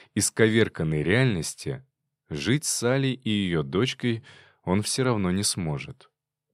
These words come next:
Всеволод не сомневался, он знал наверняка, не сможет полюбить их даже через сто лет. А значит,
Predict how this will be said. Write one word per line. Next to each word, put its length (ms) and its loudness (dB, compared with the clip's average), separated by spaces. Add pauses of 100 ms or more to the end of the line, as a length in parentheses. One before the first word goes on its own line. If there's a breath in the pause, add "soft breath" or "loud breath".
(140)
Всеволод 480 4
не 80 2
сомневался, 760 0
он 160 0
знал 280 2
наверняка, 640 0
не 200 -2
сможет 640 -2
полюбить 540 -4
их 140 -6
даже 340 2 (280 loud breath)
через 340 0
сто 320 -2
лет. 460 -4 (560)
А 100 -2
значит, 560 -2